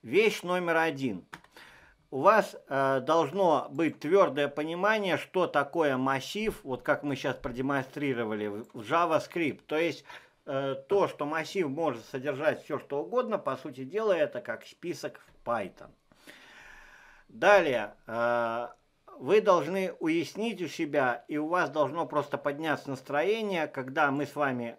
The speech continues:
рассматривали в уроках, э, вообще возможности выражений, что может в себя включать,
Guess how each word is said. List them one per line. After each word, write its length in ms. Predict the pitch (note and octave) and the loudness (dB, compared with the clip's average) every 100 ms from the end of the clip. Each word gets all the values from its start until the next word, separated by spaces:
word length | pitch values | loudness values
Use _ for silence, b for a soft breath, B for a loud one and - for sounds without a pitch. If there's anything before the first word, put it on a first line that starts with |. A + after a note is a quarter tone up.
| - | -8
рассматривали 840 | B2+ - D#3+ D3 - A#2+ A#2+ B2 | -8 -6 0 0 0 -4 -4 -4
в 120 | A#2+ | -4
уроках, 520 | D3+ G3 G3+ D#3+ - B B B B B B B B B B B B _ - | 0 0 0 -2 -6 B B B B B B B B B B B B _ -6
э, 840 | B2+ B2+ B2 A#2+ A#2+ A#2 A2+ A#2 - _ _ _ _ - - | -2 2 4 6 4 2 0 -4 -10 _ _ _ _ -20 -4
вообще 580 | C#3 C#3 - F#3 C#3+ C3 | 0 0 4 4 4 2
возможности 1120 | A#2 C#3 B2+ E3 G3+ D#3+ C#3+ C#3 - C#3 C3+ - - - _ _ _ _ - | 2 2 2 2 6 6 4 -6 -6 -2 -2 -2 -14 -20 _ _ _ _ -6
выражений, 800 | C3+ D3+ D#3+ C#3 A3 A#3+ F#3+ C3 | 0 4 2 2 0 0 0 -2
что 260 | - F3+ | -2 -2
может 300 | E3+ D3 A#2+ | 0 0 0
в 60 | - | -6
себя 300 | - D3 D3 | -6 0 0
включать, 720 | - D#3 D3 - G3+ F#3+ - | 0 -6 -4 2 4 4 0